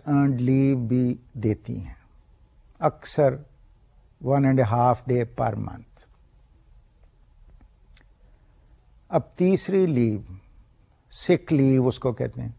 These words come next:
کہ آپ بیمار ہو گئے تو آپ، تاکہ بیماری میں آپ کو تنخواہ مل سکے۔ یہ تین types کی leaves بنتی ہیں، اور ان تینوں کو اگر آپ ایڈ کریں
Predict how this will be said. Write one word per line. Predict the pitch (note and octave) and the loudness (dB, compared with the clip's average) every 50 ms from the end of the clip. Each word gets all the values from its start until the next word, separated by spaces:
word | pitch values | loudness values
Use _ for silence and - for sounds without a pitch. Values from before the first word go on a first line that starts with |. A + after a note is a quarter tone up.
| _ _ | _ _
کہ | _ - - | _ -16 -8
آپ | - C#3 C3 C3 | -2 0 0 0
بیمار | B2+ A#2+ B2+ B2 B2+ A#2+ A#2+ B2 C3 | 2 4 4 4 4 4 4 4 4
ہو | C#3 C3 A#2+ A2+ | 4 4 2 2
گئے | A#2+ A#2 A#2 A#2+ - - _ _ _ - _ _ _ - - _ - _ _ _ _ _ - - | 0 -2 -4 -6 -12 -20 _ _ _ -20 _ _ _ -20 -20 _ -20 _ _ _ _ _ -16 -10
تو | - - - | -10 -4 0
آپ، | C3+ C3 C3 C3 C3 C3 - - - _ _ _ - _ _ _ - _ _ _ _ _ - - | 2 4 4 4 2 0 -16 -20 -20 _ _ _ -20 _ _ _ -20 _ _ _ _ _ -10 -2
تاکہ | - C#3 C3 - - D3 | 0 0 0 4 2 2
بیماری | C3 A#2+ B2+ C#3 C#3 C3 C3 C3 C3+ C#3 D3 D3+ D#3 E3+ F3 | 2 4 2 4 4 4 4 4 4 6 6 6 6 6 6
میں | E3 D3+ C3+ B2 B2 C3 - - | 6 6 4 2 2 -2 -2 -2
آپ | C#3 B2 A#2+ A#2 A2+ - - | 0 2 2 0 -2 -6 -10
کو | - A#2 G2+ G#2 A2 A#2 - - _ _ _ _ - _ _ _ _ - - | -8 -6 -6 -6 -8 -10 -14 -20 _ _ _ _ -20 _ _ _ _ -6 -4
تنخواہ | C#3 C3 A#2 - - C3 B2 | -2 -2 0 0 0 2 2
مل | A#2 G#2+ G#2 G2 | 0 -2 -4 -6
سکے۔ | F#2+ - - A2+ - - - A2+ - _ _ _ _ _ - _ _ _ _ _ - _ _ _ _ - _ _ _ _ _ | -10 -12 -14 -16 -14 -16 -20 -20 -20 _ _ _ _ _ -20 _ _ _ _ _ -20 _ _ _ _ -20 _ _ _ _ _
یہ | B3 E3+ C#3+ D#3+ F3+ F#3 F#3+ F3 - - - - _ _ _ - - | -10 -4 2 4 4 4 4 2 0 -8 -20 -20 _ _ _ -12 -2
تین | - E3+ E3+ F#3 F#3 F#3 | 0 2 2 2 2 0
types | D#3+ - D#3 C#3+ C#3+ D3+ C#3+ - - | 0 4 6 6 6 6 2 0 0
کی | - E3+ | 2 2
leaves | D3 C3 A#2 B2 B2 B2+ C3 B2+ - - - - - - _ _ _ _ _ - _ _ _ _ _ _ _ - - A#2+ | 4 4 4 4 4 4 4 2 0 -4 -14 -18 -20 -20 _ _ _ _ _ -20 _ _ _ _ _ _ _ -14 -8 0
بنتی | A2+ C3 C3 A#2+ G2+ - B2+ A2+ G#2+ F#2 | 2 4 4 4 2 0 -4 -4 -4 -6
ہیں، | D2+ C#2 - - - _ - - - _ _ _ _ - - _ _ - _ _ _ _ _ _ | -12 -14 -16 -20 -20 _ -20 -20 -20 _ _ _ _ -20 -20 _ _ -20 _ _ _ _ _ _
اور | - C#3 C#3 - | -4 -4 -4 -2
ان | G3 G3 G3 F#3+ | 0 2 2 2
تینوں | D3+ - - E3+ D#3 E3 E3+ F3+ F3+ F3 | 0 0 2 2 4 4 4 4 2 4
کو | - E3+ D#3+ D3 | 6 6 6 8
اگر | C#3 C#3+ C3 | 8 6 6
آپ | B2+ C3 C#3 C3 - | 6 6 4 4 2
ایڈ | C#3 B2 B2 C3 A2 | 0 2 2 0 -2
کریں | - A#2+ A2 G2 G#2 | -4 -6 -6 -4 -6